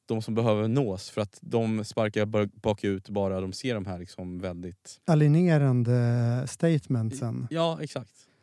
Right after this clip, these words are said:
Speaker 2: Jag vet. Det är liksom, i deras världsbild så finns det dumma människor.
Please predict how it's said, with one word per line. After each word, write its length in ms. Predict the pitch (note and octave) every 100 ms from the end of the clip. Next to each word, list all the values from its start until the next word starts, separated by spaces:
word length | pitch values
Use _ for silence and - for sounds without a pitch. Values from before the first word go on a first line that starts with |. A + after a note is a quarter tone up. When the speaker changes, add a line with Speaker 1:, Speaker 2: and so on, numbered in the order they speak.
| _ _
Speaker 2:
Jag 100 | F#3
vet. 420 | G#3+ B2 - - - _
Det 100 | E3
är 40 | G3
liksom, 360 | F#3+ F#3 F#3 - - - E4 E4+
i 40 |
deras 360 | E3 F#3 G#3 -
världsbild 480 | C3 - D3+ F3 F3+ _ _ _ _ _
så 120 | -
finns 140 | E3
det 60 | D3+
dumma 400 | C#3 F3 D3+ G3
människor. 500 | D3+ A#2+ A2+ C3 D3+